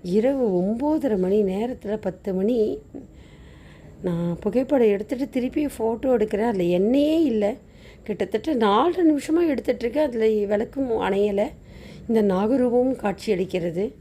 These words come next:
இந்த புகைப்படத்தை பாருங்க. விளக்கிற்குள்ள ஒரு நாகம் அப்படியே சுற்றி நின்று கொண்டிருக்கிறது. விளக்கு ஒளியே நாகமாக தெரிகின்றது. அதற்கு பக்கத்துல அம்மா என்ன அழகு, என்ன அழகு சமயபுரத்தாய் நாகரூபத்துல காட்சியளிக்கின்றாங்க.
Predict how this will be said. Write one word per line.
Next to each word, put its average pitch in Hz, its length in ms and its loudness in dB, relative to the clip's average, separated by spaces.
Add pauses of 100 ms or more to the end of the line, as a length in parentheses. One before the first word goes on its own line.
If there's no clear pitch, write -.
(540)
இந்த 202 200 -4
புகைப்படத்தை 247 600 0
பாருங்க. 190 520 0 (880)
விளக்கிற்குள்ள 269 680 2
ஒரு 262 160 2
நாகம் 196 440 2
அப்படியே 202 340 0
சுற்றி 220 480 -10
நின்று 214 340 0
கொண்டிருக்கிறது. 190 840 -2 (480)
விளக்கு 220 500 2
ஒளியே 285 440 6
நாகமாக 226 600 2
தெரிகின்றது. 185 760 -4 (460)
அதற்கு 185 460 0
பக்கத்துல 277 520 0
அம்மா 220 400 2
என்ன 196 460 0
அழகு, 202 340 0
என்ன 185 300 0
அழகு 240 380 0
சமயபுரத்தாய் 185 760 -4 (540)
நாகரூபத்துல 240 960 -2
காட்சியளிக்கின்றாங்க. 175 1160 -4